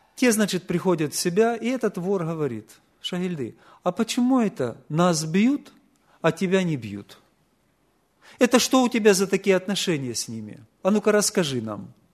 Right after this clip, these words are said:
Ну, смысл такой: «Ты что там, сотрудничаешь с ними или что?» Он говорит: «Я верующий, я молюсь Богу, меня Бог просто защитил».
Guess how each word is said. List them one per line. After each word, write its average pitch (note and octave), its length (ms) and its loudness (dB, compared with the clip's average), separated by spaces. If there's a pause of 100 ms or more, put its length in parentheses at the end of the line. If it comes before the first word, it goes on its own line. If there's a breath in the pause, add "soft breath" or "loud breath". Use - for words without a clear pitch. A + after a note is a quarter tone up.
(800 soft breath)
Ну, A3 260 4
смысл G3 440 2
такой: G3 340 4
«Ты F3 120 2
что E3+ 220 -4
там, B2+ 160 -6
сотрудничаешь F#3+ 720 -2
с - 80 -12
ними D#3 240 -4
или C#3 160 -4
что?» - 480 -4 (460 loud breath)
Он F3+ 140 4
говорит: F#3 280 4
«Я F#3 320 6
верующий, F3 540 0
я D#3 160 2
молюсь E3 380 -2
Богу, D3 420 -2
меня D3+ 260 -4
Бог D3+ 300 -6
просто F#3 320 -8
защитил». C3+ 640 -12